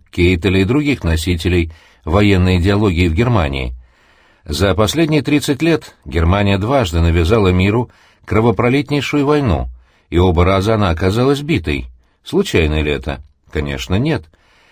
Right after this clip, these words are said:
Не означает ли это, что не только Германия в целом, но и ее военная идеология —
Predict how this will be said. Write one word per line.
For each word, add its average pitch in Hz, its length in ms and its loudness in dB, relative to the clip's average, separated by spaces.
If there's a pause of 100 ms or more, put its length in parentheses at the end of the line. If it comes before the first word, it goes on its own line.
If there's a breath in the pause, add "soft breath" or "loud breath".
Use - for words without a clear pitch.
(160 soft breath)
Не 95 140 2
означает 135 580 0
ли 165 100 2
это, 151 180 0
что 87 200 -4
не 107 120 0
только 135 300 0
Германия 123 560 0
в 82 60 -10
целом, 90 520 -2 (320 soft breath)
но 85 200 2
и 85 60 4
ее 87 180 4
военная 87 500 2
идеология — 82 680 0